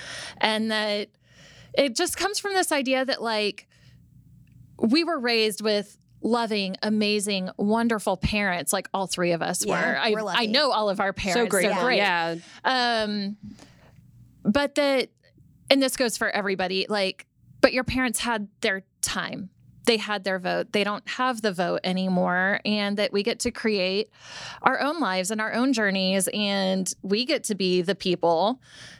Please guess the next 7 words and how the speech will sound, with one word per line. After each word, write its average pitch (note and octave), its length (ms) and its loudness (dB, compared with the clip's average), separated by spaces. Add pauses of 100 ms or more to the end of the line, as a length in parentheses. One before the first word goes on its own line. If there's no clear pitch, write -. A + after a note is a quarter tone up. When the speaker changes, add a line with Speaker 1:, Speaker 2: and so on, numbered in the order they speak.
Speaker 1:
that F3+ 380 2 (420)
we F#3+ 180 2
wanted F#3 280 0
to G#3 60 0
be, F#3 500 0
you A#3+ 120 0
know F#3 260 -6